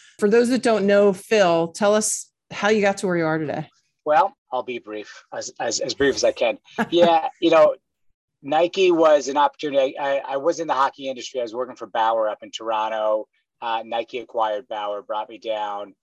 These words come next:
Speaker 2: uh, to get them jump-started into the hockey business. And, and my first job was working with the elite athletes, uh, in the world of hockey, including yourself. And I learned a lot. The first few years at Nike, you really learn to truly be in service of the athlete and,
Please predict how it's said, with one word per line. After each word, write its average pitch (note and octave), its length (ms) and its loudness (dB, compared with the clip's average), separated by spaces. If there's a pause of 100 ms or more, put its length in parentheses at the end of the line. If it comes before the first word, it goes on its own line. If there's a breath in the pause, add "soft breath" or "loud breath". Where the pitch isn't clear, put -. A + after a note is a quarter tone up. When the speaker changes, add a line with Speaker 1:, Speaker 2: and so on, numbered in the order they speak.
(360)
Speaker 2:
uh, G#2+ 260 -8
to - 100 -20
get A2+ 220 0
them G#2+ 160 -10
jump-started G#2 600 -6
into G2 120 -16
the F#2+ 80 -8
hockey G2 340 -6
business. A#2 480 -4
And, A#2 260 -6
and A#2 460 -6 (260 soft breath)
my - 60 -6
first C#3+ 340 -6
job C#3 280 0
was A2 120 -10
working A#2+ 320 -8
with A#2+ 140 -8
the B2+ 120 -8
elite A#2 240 -6 (120)
athletes, B2 640 -8
uh, A2+ 380 0
in A#2 80 -6
the A2+ 80 -8
world A#2 180 -4
of A#2 80 -8
hockey, A#2 460 -6
including A2+ 720 -8
yourself. D3+ 580 -2
And C3 280 -4 (160)
I C#3+ 60 -6
learned E3+ 240 0
a E3+ 80 4
lot. D#3 260 2
The - 60 -12
first D3+ 300 -14
few D#3 160 -12
years D3 240 -8
at C3+ 80 -12
Nike, C3 260 -6
you A2+ 220 -10
really D3 320 -6
learn B2+ 480 0 (280)
to A#2+ 120 -20
truly C#3+ 300 -10
be C3 120 -8
in B2 80 -6
service A#2+ 400 -4
of A#2 100 -6
the A2+ 140 -4
athlete A#2+ 400 -4
and, G#2+ 320 -14